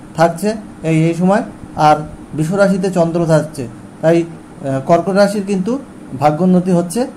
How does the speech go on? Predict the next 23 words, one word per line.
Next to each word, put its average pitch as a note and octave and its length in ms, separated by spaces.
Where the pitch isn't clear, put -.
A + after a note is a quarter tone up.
এই D#3 120
সময়। B2 260
আর E3 140
একটা G#3 220
যে G3 120
রাশির G#3 280
ভালো F3+ 200
হবে D3+ 260
সিংহ F#3 180
রাশি। A#2+ 300
সিংহ F3+ 160
রাশির G3 540
কর্মের F3+ 340
যোগাযোগ F3+ 380
তৈরি F3 240
হবে F3+ 260
এবং D#3+ 240
সিংহ E3+ 200
রাশির, F#3+ 400
আম, C#3+ 220
আর্থিক E3 360
উন্নতি F#3 320
হবে F3+ 240